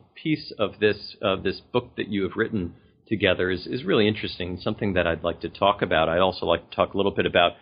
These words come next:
the Scholar Strategy Network, maybe at the conclusion of our conversation, if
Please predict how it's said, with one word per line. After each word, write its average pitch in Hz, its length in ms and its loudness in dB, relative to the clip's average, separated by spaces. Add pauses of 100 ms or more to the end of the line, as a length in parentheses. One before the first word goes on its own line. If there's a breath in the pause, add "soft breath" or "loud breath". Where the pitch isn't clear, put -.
(240 soft breath)
the - 60 -16
Scholar 98 340 0
Strategy 110 580 -2
Network, 80 400 -8
maybe 85 260 -4
at 80 120 -6
the 80 80 -12
conclusion 95 640 -4
of 78 120 -6
our 80 100 -2
conversation, 85 680 -4
if 120 120 -8